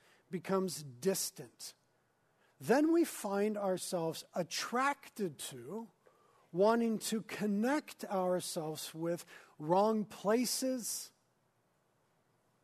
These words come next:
opportunities, people, things,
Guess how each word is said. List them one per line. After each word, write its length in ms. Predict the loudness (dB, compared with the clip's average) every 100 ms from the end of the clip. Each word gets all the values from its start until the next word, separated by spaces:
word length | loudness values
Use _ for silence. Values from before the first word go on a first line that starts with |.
| _ _ _ _ _ _ _ _ _ _ _ _ _ _ _ _ _ _ _ _ _ _ _ _ _ _ _ _ _ _ _ _
opportunities, 1080 | -2 0 0 -2 0 2 2 2 0 -2 -8 -14 _ _ _ _ _ _
people, 760 | -8 2 2 4 4 4 4 -2 _ _ _
things, 720 | -14 -2 2 4 2 -2 -8